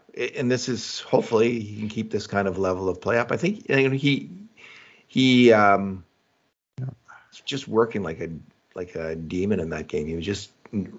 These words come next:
Speaker 1: un-, unrelenting in his effort. So I, I, you know, I'll give him credit for that. And he, and he did obviously score the two goals and was dangerous all game long, except on the late power play.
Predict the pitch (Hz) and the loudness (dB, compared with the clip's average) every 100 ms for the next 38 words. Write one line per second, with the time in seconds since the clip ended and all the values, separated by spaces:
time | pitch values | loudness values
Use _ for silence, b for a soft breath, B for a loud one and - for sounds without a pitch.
0 | - - 104 95 107 - 120 104 95 90 | -8 0 0 0 -6 0 2 4 2 2
1 | 107 107 87 80 76 85 85 - - - | 0 0 -4 -4 -2 -4 -4 -8 -6 -2
2 | 92 90 - 95 - - - 98 76 82 | 2 2 2 0 -2 -10 -6 -4 -2 -4
3 | 92 87 82 101 101 101 82 98 98 82 | -2 -4 0 4 4 4 2 4 4 0
4 | 82 - B B B B 101 107 107 107 | -4 -12 B B B B 2 4 4 4
5 | - _ _ 90 92 90 92 90 - 98 | -2 _ _ 0 0 -2 -6 -6 0 2
6 | 90 - 101 90 92 113 110 87 82 - | 2 -2 0 4 6 4 2 -4 -6 -10
7 | - b b b - 92 92 92 87 95 | -20 b b b 2 2 4 2 4 4
8 | 90 87 87 85 92 - 87 90 82 80 | 4 2 -2 -4 -8 -4 0 2 0 -4
9 | - _ - - 98 - 92 87 87 95 | -14 _ -14 -4 -4 -2 -4 -4 -4 -8
10 | - - - - 101 80 80 - - | -10 -4 -4 -4 0 2 0 -4 -8